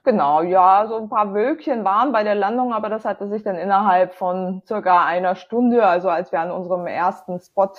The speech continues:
angekommen sind, äh, hatte sich das dann auch schon wieder verflüchtet und, äh, wir hatten strahlend schönes, schönes Wetter.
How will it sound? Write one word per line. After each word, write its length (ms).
angekommen 680
sind, 260
äh, 300
hatte 320
sich 160
das 160
dann 140
auch 120
schon 160
wieder 200
verflüchtet 680
und, 300
äh, 260
wir 100
hatten 300
strahlend 500
schönes, 680
schönes 400
Wetter. 360